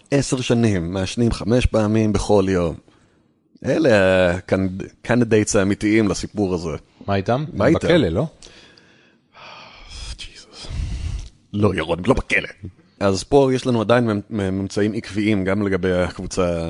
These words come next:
Speaker 1: הזאת, מחקרים, אה, מהסוג שתיארתי. אה, ומה שאנחנו, מה שאנחנו רואים זה ככה, במצב רגיל, זאת אומרת, שפשוט לקחת אותם מהרחוב,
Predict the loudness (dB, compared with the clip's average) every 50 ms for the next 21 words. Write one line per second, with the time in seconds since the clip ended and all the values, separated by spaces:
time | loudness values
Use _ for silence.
0 | -6 -6 -6 -6 -8 -8 -8 -6 -8 -6 -4 -4 -4 -4 -4 -6 -12 -14 -14 -16
1 | -14 -10 -8 -6 -6 -6 -8 -10 -12 -14 -12 -10 -10 -8 -8 -8 -8 -8 -8 -8
2 | -8 -6 -6 -8 -8 -10 -8 -10 -10 -10 -10 -10 -8 -6 -4 -6 -6 0 2 0
3 | 0 0 -4 -20 -20 -20 _ _ _ _ _ _ _ _ _ _ _ _ _ _
4 | -10 -8 -6 -4 -2 -2 -2 -2 -2 -2 -2 -2 -2 -2 -2 -2 -4 -6 -12 -14
5 | -8 0 2 2 4 4 4 2 2 2 2 2 2 2 2 2 0 0 0 -2
6 | -2 -4 -6 -4 -2 0 0 0 -2 _ 0 0 0 0 0 -2 0 2 2 2
7 | 2 2 2 0 0 -2 -2 -4 -8 -8 -8 -4 -2 -2 0 0 -2 -2 0 0
8 | 2 2 2 0 2 0 0 0 -2 -4 -8 -10 -8 -6 -4 -4 -4 -4 -6 -8
9 | -10 _ -18 -18 -18 _ _ _ _ _ _ _ -20 -16 -16 -14 _ -12 -8 _
10 | -4 -4 -4 -4 -6 -6 -4 -4 -4 -4 -4 -4 -6 -8 -14 _ _ _ -20 _
11 | _ _ _ _ _ _ _ -20 -20 -20 -20 -20 -20 -16 _ -8 -6 -6 -6 -6
12 | -2 2 2 2 2 0 -4